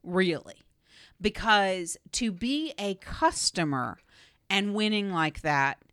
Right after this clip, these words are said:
meant that it was, they were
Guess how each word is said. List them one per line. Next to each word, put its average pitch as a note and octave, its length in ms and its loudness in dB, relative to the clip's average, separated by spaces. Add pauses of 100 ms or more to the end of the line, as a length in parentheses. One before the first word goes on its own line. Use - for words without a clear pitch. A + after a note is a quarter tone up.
(1120)
meant A3+ 440 0
that G#3 240 0
it A#3 200 0
was, A3 220 -4 (380)
they A#3 180 4
were A3+ 260 -2